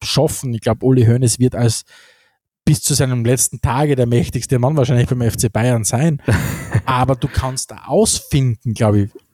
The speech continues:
Speaker 1: finden mit ihm, wenn du, wenn du, wenn du halt was machst. Und ich glaub, er hat, Kahn hat halt alles dazu beitragen mit seinem ganzen Verhalten und mit seinen Auftritten, dass er eben das nicht geschafft hat, diese Rückendeckung zu kriegen. Und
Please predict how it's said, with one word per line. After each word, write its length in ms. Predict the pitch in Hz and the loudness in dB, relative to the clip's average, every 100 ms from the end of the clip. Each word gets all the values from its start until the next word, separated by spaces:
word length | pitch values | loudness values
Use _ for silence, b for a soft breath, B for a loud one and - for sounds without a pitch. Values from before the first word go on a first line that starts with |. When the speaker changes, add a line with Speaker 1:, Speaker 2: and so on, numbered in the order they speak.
| _ - | _ -8
Speaker 1:
finden 520 | - 143 123 110 117 | -2 2 2 0 2
mit 180 | 107 110 | 2 2
ihm, 340 | 123 113 101 - - | 2 2 2 -4 -12
wenn 400 | 120 123 123 120 | -2 0 2 0
du, 300 | 131 117 123 123 | 2 2 2 0
wenn 260 | 117 113 | -2 0
du, 320 | 117 110 117 117 | 2 2 2 0
wenn 220 | 117 110 | -2 2
du 140 | 110 | 2
halt 160 | 110 107 | 2 2
was 120 | 101 | -2
machst. 320 | 104 98 - B 151 143 | -2 -4 -6 B -6 -2
Und 120 | 117 | -2
ich 60 | |
glaub, 160 | 117 117 | 0 0
er 60 | 113 | 0
hat, 160 | 113 - _ - | -2 -4 _ -6
Kahn 200 | - 110 | -4 0
hat 120 | 127 | 0
halt 120 | 117 - | -2 0
alles 240 | 117 131 | 2 2
dazu 240 | - - - | 0 -2 0
beitragen 400 | 104 113 127 117 | 0 2 2 2
mit 100 | 113 | 2
seinem 140 | 113 | 2
ganzen 260 | 113 117 117 | 0 0 -2
Verhalten 500 | 107 104 107 - 127 | 0 2 2 0 -2
und 60 | |
mit 140 | 113 110 | 0 0
seinen 180 | 117 107 | 0 0
Auftritten, 540 | 127 110 117 113 113 B 127 123 B | -2 0 0 -2 -4 B -12 -14 B
dass 140 | 117 - | -4 -2
er 80 | |
eben 160 | 147 131 - | -2 -4 0
das 300 | 113 - 117 | 0 0 0
nicht 280 | 107 117 | 0 0
geschafft 380 | - 110 90 - | -2 -6 -6 -6
hat, 140 | 101 - | -4 0
diese 260 | 101 110 | 2 4
Rückendeckung 560 | 101 - 107 104 - 104 | 2 0 -4 -6 -4 -6
zu 80 | - | -4
kriegen. 220 | - 113 | -4 -4
Und 120 | 120 | -4